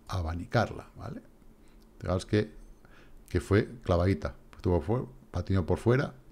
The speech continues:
y ahora mismo esta es la ideal. ¿Por qué hago esta y no hago otra? Vamos a... Joder, a ver si me deja... aquí, ahí.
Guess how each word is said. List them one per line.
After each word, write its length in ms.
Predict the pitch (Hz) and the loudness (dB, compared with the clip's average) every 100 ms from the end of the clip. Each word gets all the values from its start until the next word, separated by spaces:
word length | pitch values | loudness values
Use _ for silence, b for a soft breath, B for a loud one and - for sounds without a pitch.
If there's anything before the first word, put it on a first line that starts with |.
| - | -8
y 200 | - - | -4 -4
ahora 280 | 120 120 120 | -4 -2 -2
mismo 420 | - 113 120 - - | -2 0 -2 -4 -8
esta 340 | 95 - - | -8 -6 -6
es 80 | 80 | -4
la 100 | 85 | -4
ideal. 300 | 78 80 - - B B B B B | -6 -8 -10 -14 B B B B B
¿Por 160 | 113 | 8
qué 720 | 113 160 165 160 156 156 - - - - - - - | 12 12 12 12 12 12 8 0 -18 -20 -20 -18 0
hago 280 | 135 135 143 | 6 8 10
esta 380 | 135 - 131 127 | 8 6 6 8
y 40 | |
no 160 | 131 127 | 8 8
hago 220 | 120 143 | 10 8
otra? 280 | 135 - - | 8 2 -2
Vamos 300 | - 107 - | -4 -4 -4
a... 100 | - - - - | -6 -8 -20 -20
Joder, 300 | - - - - - - - - | -10 -10 -10 -14 -20 -20 -20 -12
a 80 | - | -10
ver 100 | - | -8
si 140 | 90 | -8
me 100 | 90 | -8
deja... 180 | 92 - - | -10 -14 -12
aquí, 380 | - - - - - - - - - - - - - - | -10 -10 -14 -18 -20 -20 -20 -20 -20 -20 -20 -20 -18 -10
ahí. 180 | 82 | -10